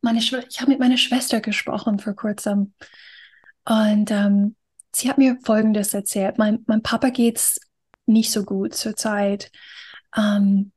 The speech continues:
richtig schlecht eigentlich. Und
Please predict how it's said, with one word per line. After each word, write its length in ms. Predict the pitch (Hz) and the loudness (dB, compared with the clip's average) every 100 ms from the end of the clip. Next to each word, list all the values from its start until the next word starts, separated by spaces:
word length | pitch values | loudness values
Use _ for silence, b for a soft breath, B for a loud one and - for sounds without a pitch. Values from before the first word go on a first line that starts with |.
| _ _ _ _ _ _ _ - | _ _ _ _ _ _ _ -2
richtig 440 | 220 262 247 226 | 4 4 4 0
schlecht 480 | - 208 190 - - | 0 -2 -2 -6 -6
eigentlich. 840 | 202 208 208 196 - 202 196 - - _ _ - | -2 0 0 0 -2 -2 -4 -12 -16 _ _ 0
Und 560 | 226 220 214 214 - | 4 6 6 4 0